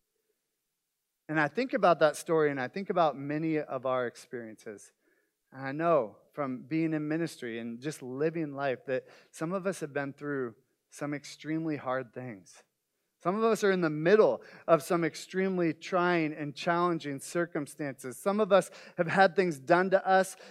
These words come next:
that are just outright wrong and evil. Others of us, we've actually done outright wrong and evil things. And so here is the question that every single one of us has to wrestle with and has to ask.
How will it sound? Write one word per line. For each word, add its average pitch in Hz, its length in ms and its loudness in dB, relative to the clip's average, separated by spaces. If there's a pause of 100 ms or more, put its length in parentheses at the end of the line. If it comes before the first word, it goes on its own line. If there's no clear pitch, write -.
(100)
that 175 220 6
are 156 100 6
just 170 380 -2
outright 175 580 4
wrong 165 500 2
and 151 200 -6
evil. 165 400 0 (180)
Others 208 320 6
of 196 140 4
us, 190 160 4
we've 190 200 0
actually 185 360 0
done 170 520 4
outright 165 520 4
wrong 165 360 0
and 156 240 -6
evil 170 360 -2
things. 170 480 -2 (260)
And 180 160 0
so 196 160 2
here 240 300 -4
is 190 140 -6
the 170 100 -6
question 180 460 -4
that 143 120 -6
every 160 240 -4
single 156 340 -4
one 151 200 -4
of 139 100 -6
us 135 180 -2
has 151 280 -6
to 139 100 -10
wrestle 123 420 -8
with 120 220 -8
and 123 120 -10
has 123 240 -10
to - 140 -14
ask. 110 320 -10